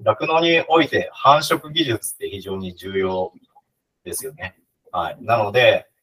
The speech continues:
かといって、えー、それがじゃあ確立されてるかって言ったら、いつまでも酪農家って繁殖、繁殖って頭抱えてます。イーティーしたらいいんじゃないかと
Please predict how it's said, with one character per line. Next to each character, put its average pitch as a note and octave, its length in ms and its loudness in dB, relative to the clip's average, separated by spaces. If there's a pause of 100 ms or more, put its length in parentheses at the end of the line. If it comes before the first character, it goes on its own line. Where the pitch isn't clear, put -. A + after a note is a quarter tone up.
(100)
か E3 120 4
と E3 120 -2
い - 40 -4
っ - 40 -8
て、 - 360 4 (260)
え G#2+ 280 4
ー、 - 20 -16
そ C3+ 80 -2
れ C3 100 2
が - 120 6
じ F3 80 2
ゃ - 20 4
あ - 40 0
確 - 260 -4
立 D3+ 200 -2
さ E3 140 4
れ E3 100 0
て F3+ 100 0
る F3 100 2
か D#3 120 6
っ - 40 0
て - 80 -14
言 A2+ 80 -6
っ - 20 -14
た - 80 4
ら、 F2+ 80 0 (400)
い A#2 100 -14
つ - 120 -12
ま F3+ 140 6
で E3+ 100 8
も C3+ 180 4
酪 G2+ 240 2
農 A2 160 2
家 G#2 140 4
っ F#2 100 -8
て E2 240 -4
繁 G#2+ 220 2
殖、 G#2+ 400 -4
繁 A2+ 180 2
殖 B2 340 -6
っ - 20 -12
て - 200 -6
頭 F#2+ 320 -2
抱 - 280 -8
え - 60 -20
て - 80 -20
ま - 140 -20
す。 - 80 -8 (260)
イ G2+ 160 -4
ー - 60 -8
テ G2+ 100 -8
ィ - 40 -4
ー - 20 -4
し - 80 -8
た F#2+ 100 0
ら - 140 2
い - 60 -2
い G2 60 -4
ん G2+ 40 -10
じ - 80 -8
ゃ - 40 -4
な - 120 -12
い - 80 -18
か - 200 -20
と - 60 -20